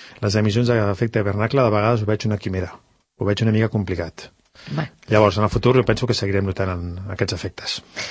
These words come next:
Speaker 2: A veure si tenim una altra qüestió de les que hem recollit al carrer.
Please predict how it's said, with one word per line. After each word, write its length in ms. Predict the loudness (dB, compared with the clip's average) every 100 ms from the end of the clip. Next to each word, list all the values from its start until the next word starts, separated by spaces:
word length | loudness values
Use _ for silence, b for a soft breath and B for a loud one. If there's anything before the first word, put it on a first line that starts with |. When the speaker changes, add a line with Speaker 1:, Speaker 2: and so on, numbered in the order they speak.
| B B
Speaker 2:
A 80 | 4
veure 360 | 4 4 2 2
si 180 | 0
tenim 300 | 0 2 2
una 140 | 2 2
altra 600 | 2 2 2 2 2 2
qüestió 300 | 0 0 0
de 80 | 2
les 160 | 0 0
que 80 | 0
hem 80 | 0
recollit 340 | 2 2 2
al 80 | 0
carrer. 280 | -2 -4